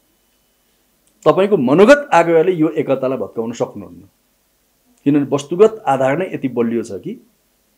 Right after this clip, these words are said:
यसले एकतै खोज्छ। अब यो, अ, व्यक्तिहरू जब, अ, नेताको रूपमा पुग्छन् र उनीहरूले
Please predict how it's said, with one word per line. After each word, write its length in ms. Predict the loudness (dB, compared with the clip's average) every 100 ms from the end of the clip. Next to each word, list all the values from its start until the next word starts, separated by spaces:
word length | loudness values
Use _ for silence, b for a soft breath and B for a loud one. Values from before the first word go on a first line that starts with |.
| _ _ -4
यसले 160 | -4
एकतै 380 | -4 -4 -2 -2
खोज्छ। 280 | -4 -10 -16 _ _ _ _ _ _ _ _ _ _ -4
अब 100 | -4
यो, 540 | -2 -4 -2 0 -2 -6 -12 _ _
अ, 120 | -18 -14 -14 -14 -16 -14
व्यक्तिहरू 560 | -4 -4 -2 0 0 0
जब, 240 | 0 0 2 0 0 0 -2 -6 -10 -16 _ _ _ -20
अ, 260 | -20 -20 -20 -20 _ _ _ -20 -20 -20
नेताको 500 | -14 -10 -4 -4 -4
रूपमा 480 | -6 -6 -6 -6 -8
पुग्छन् 520 | -10 -16 -12 -10 -6
र 40 | -6
उनीहरूले 800 | -6 -6 -6 -6 -6 -8 -8